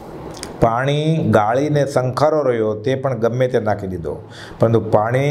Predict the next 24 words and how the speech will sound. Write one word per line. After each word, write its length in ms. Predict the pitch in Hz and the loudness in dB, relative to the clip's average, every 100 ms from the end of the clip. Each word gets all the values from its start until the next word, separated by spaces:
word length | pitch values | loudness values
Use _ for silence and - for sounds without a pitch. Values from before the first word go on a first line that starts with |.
| 139 | 2
જગ્યાએ 420 | 110 110 117 113 | 0 2 0 0
પહોંચાડ્યું 460 | 95 98 98 110 117 | 0 0 0 0 0
નહીં, 180 | 131 101 | -2 -2
એટલે 160 | 101 101 | -4 -6
કૂવાનું 460 | 123 127 127 127 127 | -2 0 0 -2 -2
કૂવામાં, 680 | 139 151 127 95 78 95 | 0 2 0 -4 -6 -2
નદીનું 320 | 110 123 123 120 | 0 0 -2 0
નદીમાં, 420 | 131 143 127 95 | 0 2 0 -2
તળાવનું 420 | 85 113 117 123 98 | 0 0 0 -2 -2
તળાવમાં, 500 | 117 123 117 82 78 - - - | 0 0 -2 -6 -12 -18 -20 -2
એ 100 | 120 | 0
રીતે. 280 | 113 80 71 - - - - - - - | 0 0 -4 -8 -12 -16 -16 -12 -12 -2
એવી 220 | - 127 139 | 2 2 2
રીતે 220 | 131 131 127 | 2 0 2
ક્રિયા 400 | 127 131 147 120 110 | 2 4 4 2 2
યત્ના 380 | 107 107 165 151 | 0 2 2 2
વગર 380 | 123 104 98 90 - | 2 2 0 -2 -2
પાપ 240 | 107 117 110 | 0 0 -2
ઉપાર્જન 460 | 104 107 101 95 82 | 0 0 0 -4 -4
કર્યા, 340 | 92 82 71 71 | -4 -4 -6 -10
કિરિયા 480 | - 120 120 123 123 | -2 0 2 2 2
બિન 160 | 120 107 101 | 0 -2 0
પાપ 260 | 107 98 | 0 0
ઉપાય. 480 | 98 98 78 76 73 | -4 -2 -4 -6 -10